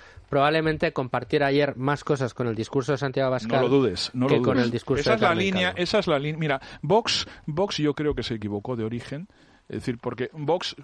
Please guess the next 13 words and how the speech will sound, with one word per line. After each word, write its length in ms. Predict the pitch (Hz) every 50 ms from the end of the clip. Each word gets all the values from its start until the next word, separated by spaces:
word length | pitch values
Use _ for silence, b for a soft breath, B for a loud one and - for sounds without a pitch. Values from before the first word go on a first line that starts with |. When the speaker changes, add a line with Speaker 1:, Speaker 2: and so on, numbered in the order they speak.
| - - _
Speaker 2:
planteándose 480 | 143 127 127 117 156 160 165 139 143
como 160 | 123 131 131 135
un 100 | 131 -
partido 540 | 131 113 113 - - 127 123 123 123 - -
de 380 | 143 131 123 120 131 127 127
la 180 | 139 139 127 120
derecha 320 | 123 127 143 - - 143
de 60 | 127 113
la 80 | 110
derecha 260 | 113 107 107 - -
del 80 | 101 98
Partido 380 | - 95 98 - 110 104 98 95
Popular, 440 | - 98 - - 107 110 107 104